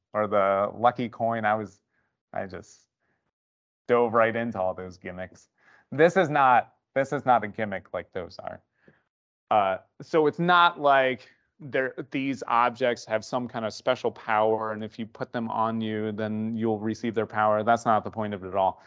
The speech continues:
The point of it is that these become a sign of your internal devotion to Jesus. By putting on the scapular, by putting on the medal,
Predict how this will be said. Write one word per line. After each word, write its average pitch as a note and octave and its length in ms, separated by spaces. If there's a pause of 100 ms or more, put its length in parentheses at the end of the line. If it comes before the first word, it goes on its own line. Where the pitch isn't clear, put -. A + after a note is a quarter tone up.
(340)
The C3+ 100
point F#3+ 300
of C#3 120
it B2+ 160
is A#2 320 (560)
that A#2+ 480
these D3+ 460
become B2+ 420
a G#2 80
sign A#2+ 840 (160)
of A2+ 180
your A2+ 220
internal B2+ 560
devotion G#2 560
to F#2 120
Jesus. - 680 (880)
By D3+ 640
putting D3 380
on B2+ 180
the A2+ 60
scapular, A2 560
by A2 280
putting A#2+ 340
on G#2+ 160
the G#2 60
medal, G#2 600